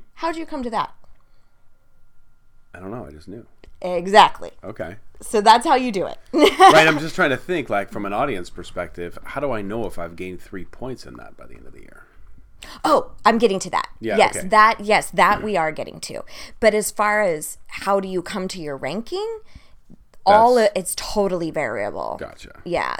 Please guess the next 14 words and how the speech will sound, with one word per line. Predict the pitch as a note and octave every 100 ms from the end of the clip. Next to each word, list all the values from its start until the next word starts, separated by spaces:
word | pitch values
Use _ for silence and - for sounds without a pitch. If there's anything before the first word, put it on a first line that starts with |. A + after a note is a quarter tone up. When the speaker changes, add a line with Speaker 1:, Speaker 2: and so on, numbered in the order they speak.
| -
Speaker 1:
that's | F#3+ F#3+ -
all | F3 E3+
variable. | D#3+ G2 - - - - - - - - - -
Okay, | F3+ - E3
I'm | D3
getting | E3+ C#3
hot. | D3 -
I | -
need | E3+ -
to |
take | F#3 -
my | - D#3+ - -
sweater | - - - - -
off. | -